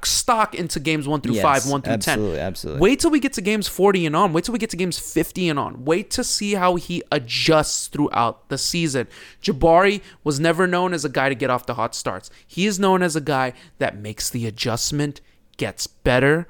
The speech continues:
Speaker 1: and once he's adjusted, he becomes a juggernaut on the shooting end of the department and on the defensive end of the department. And once he gets clo-, once he gets up to snuff on the speed of the game,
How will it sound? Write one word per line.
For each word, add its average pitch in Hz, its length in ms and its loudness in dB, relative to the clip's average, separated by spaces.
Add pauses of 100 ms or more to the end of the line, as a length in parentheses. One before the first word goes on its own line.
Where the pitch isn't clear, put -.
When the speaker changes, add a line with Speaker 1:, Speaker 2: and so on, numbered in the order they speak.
(500)
Speaker 1:
and 131 200 -4
once 147 220 -2
he's 156 200 -4
adjusted, 127 800 0
he 143 120 -8
becomes 131 380 -4
a 127 60 -2
juggernaut 127 720 0 (340)
on 113 100 -8
the 101 80 -10
shooting 196 500 0 (760)
end 185 140 2
of 170 80 -4
the 190 60 2
department 196 520 -2 (300)
and 147 100 -6
on 143 80 -2
the 131 80 -4
defensive 120 600 -4
end 110 80 -6
of 104 40 -8
the 107 60 -6
department. 95 480 -8
And 123 160 -6
once 156 220 -2
he 202 80 -8
gets 185 240 -4
clo-, - 320 -6 (300)
once 214 360 0
he 214 360 -6 (140)
gets 180 460 0 (140)
up - 180 -2
to - 80 -4
snuff - 300 -4
on 151 100 -6
the 123 60 -8
speed - 500 -4
of 175 140 2
the 190 80 -4
game, 214 320 -2